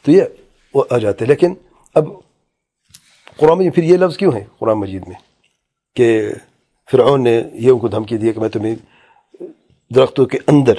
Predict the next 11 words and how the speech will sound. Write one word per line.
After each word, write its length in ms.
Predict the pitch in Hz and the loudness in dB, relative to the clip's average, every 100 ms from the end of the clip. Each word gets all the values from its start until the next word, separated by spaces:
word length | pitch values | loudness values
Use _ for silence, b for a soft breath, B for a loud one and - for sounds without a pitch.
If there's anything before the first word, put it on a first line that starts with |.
| - - | -4 -6
فی، 260 | - 131 - _ _ _ _ _ _ _ _ _ _ _ _ | -2 -2 -4 _ _ _ _ _ _ _ _ _ _ _ _
کیونکہ 200 | 139 135 | -6 -4
اتنی 180 | 143 165 | -2 -2
سخت 480 | - - - - - | -2 -2 -2 -2 -2
تکلیف 380 | 165 156 190 131 | -2 2 0 0
دوں 120 | 127 | 2
گا 60 | 160 | 2
جو 200 | 127 123 | 0 2
گویا 140 | 139 | 2
کہ 120 | 151 | 2
تم 160 | 139 | -2